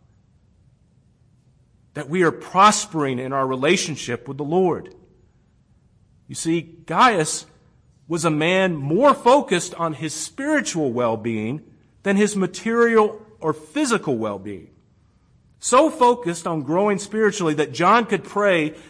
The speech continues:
that this financial, that his financial and physical circumstances would match his spiritual health and riches, and know that that would be progress for him. That would,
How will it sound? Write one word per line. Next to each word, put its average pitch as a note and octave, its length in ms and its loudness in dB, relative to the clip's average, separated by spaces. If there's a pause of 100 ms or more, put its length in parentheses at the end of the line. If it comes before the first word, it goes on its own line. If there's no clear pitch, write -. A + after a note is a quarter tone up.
that D#3 180 -2
this D#3+ 180 -2
financial, G3+ 840 0 (180)
that D#3 120 0
his D3 200 -2
financial G3 640 0
and D3 140 -6
physical A#3+ 420 -4
circumstances E3+ 800 -2
would C#3 180 -8
match F3 320 -2
his D#3 140 -8
spiritual A3+ 640 -2
health A#2+ 480 -6 (400)
and D#3 240 0
riches, C#3 520 -2
and D#3 180 -2
know G3 380 4 (320)
that F#3 160 -4
that F#3+ 220 0
would D#3+ 120 -4
be D#3 140 -10
progress C#3+ 640 -8
for - 140 -20
him. F2 300 -20 (2750)
That F#3 240 0
would, E3+ 180 0